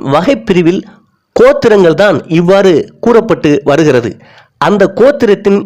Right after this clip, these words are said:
இறுவிட்டி வகை கோத்திரத்தை காணலாம். கன்னிடிரி, தாத்திரி, போட்டிரி, கூசமிரி, பாசமிரி, பன்றிரி, எமிரி, எனுமிரி, நாகிரி போன்ற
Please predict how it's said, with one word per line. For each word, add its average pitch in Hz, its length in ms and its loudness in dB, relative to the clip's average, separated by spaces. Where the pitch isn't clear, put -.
இறுவிட்டி 240 560 2
வகை 165 280 0
கோத்திரத்தை 170 540 -2
காணலாம். 143 480 -4
கன்னிடிரி, 185 680 2
தாத்திரி, 196 600 0
போட்டிரி, 196 600 0
கூசமிரி, 180 680 2
பாசமிரி, 185 680 0
பன்றிரி, 202 600 0
எமிரி, 190 460 2
எனுமிரி, 202 540 2
நாகிரி 170 640 0
போன்ற 208 320 2